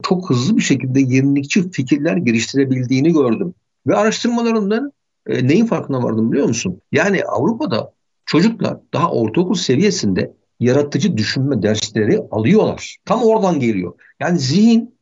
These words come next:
daha ortaokul seviyesinde o kadar canlı, diriyken bunları öğreniyor. Sonra hayatında bunları sürekli kullanıyor. Zaten kullanılması da gerekiyor bu.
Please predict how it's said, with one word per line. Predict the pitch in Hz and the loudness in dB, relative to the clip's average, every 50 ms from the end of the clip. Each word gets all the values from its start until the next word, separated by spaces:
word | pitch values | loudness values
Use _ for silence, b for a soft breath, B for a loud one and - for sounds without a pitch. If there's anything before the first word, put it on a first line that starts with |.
| _ _ _ _ - | _ _ _ _ -8
daha | 139 165 175 170 | -6 -6 -4 -2
ortaokul | 139 135 131 127 - 220 240 - 262 | 0 0 0 0 -2 -2 0 0 -2
seviyesinde | 220 - 233 214 190 175 147 139 - 143 123 107 95 - 87 - - | 0 2 2 4 4 2 2 0 -2 -4 -4 -4 -4 -6 -10 -12 -16
o | - - - | -20 -18 -10
kadar | - 139 127 139 131 120 110 | -8 -6 -4 -4 -4 -4 -2
canlı, | 123 127 117 117 123 123 123 120 113 98 | -4 -2 -2 0 0 0 0 0 0 0
diriyken | 104 104 110 151 170 - - - 120 110 - - _ _ _ _ _ _ _ - 156 | -2 0 2 0 0 0 0 -2 -2 -2 -4 -6 _ _ _ _ _ _ _ -2 2
bunları | 175 214 220 214 202 | 4 4 4 4 4
öğreniyor. | 220 165 151 147 151 165 185 220 262 277 254 202 202 - - _ _ | 4 4 4 4 4 4 2 2 2 2 2 0 -2 -4 -6 _ _
Sonra | - - - - 285 339 320 277 202 | -12 -10 -4 -2 0 0 0 0 0
hayatında | 170 202 233 262 269 269 277 233 190 151 117 113 | 0 2 2 0 0 0 -2 -2 -2 -2 -2 -2
bunları | 185 285 330 262 175 143 135 | 0 -2 0 0 0 -2 -2
sürekli | 135 - - 277 214 175 - - | -2 -2 -2 -2 0 0 -4 -4
kullanıyor. | - - 165 156 165 190 240 285 254 143 | -2 -2 -2 0 0 2 2 2 2 2
Zaten | 156 208 220 220 170 - - | 0 0 0 0 -2 -2 -2
kullanılması | - 147 151 151 165 175 190 185 185 - | -4 -2 -2 0 2 0 0 0 0 0
da | 247 | 2
gerekiyor | 190 190 165 143 120 113 - 113 92 | 2 4 4 2 0 0 -4 -4 -4
bu. | 87 85 - | -4 -8 -12